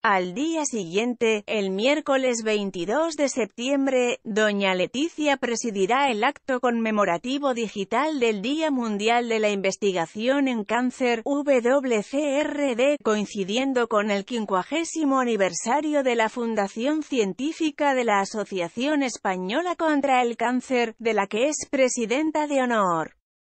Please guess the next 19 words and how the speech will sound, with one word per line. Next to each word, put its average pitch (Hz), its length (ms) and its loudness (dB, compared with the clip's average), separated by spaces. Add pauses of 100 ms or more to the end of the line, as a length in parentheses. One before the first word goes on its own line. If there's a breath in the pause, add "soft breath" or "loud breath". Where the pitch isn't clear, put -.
(420)
Un 220 220 0
compromiso 240 760 0
en 294 140 2
el 269 160 2
que 262 140 0
Su 247 160 -6
Majestad 208 680 -2
tomará 196 480 2
la 226 140 2
palabra 285 580 2
para 220 420 2
hablar 190 380 0
sobre 294 400 0
investigación 233 1040 0
y 247 80 0
prevención 226 840 0
de 226 240 2
esta 330 340 0
enfermedad. 214 920 0